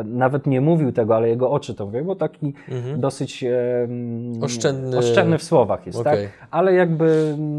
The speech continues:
Speaker 1: na tyle werbalnie, niewerbalnie, przepraszam, to przedstawił, że,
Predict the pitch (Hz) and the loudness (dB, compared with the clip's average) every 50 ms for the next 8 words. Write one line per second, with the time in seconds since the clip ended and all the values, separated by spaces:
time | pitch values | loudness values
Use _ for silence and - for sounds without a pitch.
0 | 147 147 151 151 139 143 185 170 170 151 143 139 120 131 127 123 131 131 139 139 | -4 -4 -4 -4 -2 -2 -2 0 2 2 2 0 0 -2 -2 0 0 0 2 2
1 | 139 147 156 156 151 147 143 135 127 139 139 131 135 131 131 139 143 143 135 123 | 2 2 2 2 0 -2 -4 -4 -2 -2 -2 -2 -2 -2 2 2 2 2 2 0
2 | 110 - - 113 - 117 110 - 120 110 107 - 107 - - 113 - - - 139 | -4 -6 -6 -8 -6 -8 -8 -8 -10 -12 -10 -12 -12 -12 -12 -14 -10 -6 -4 -4
3 | 131 139 135 127 127 123 123 123 120 117 117 | -4 -2 -4 -4 -4 -2 0 0 0 0 -2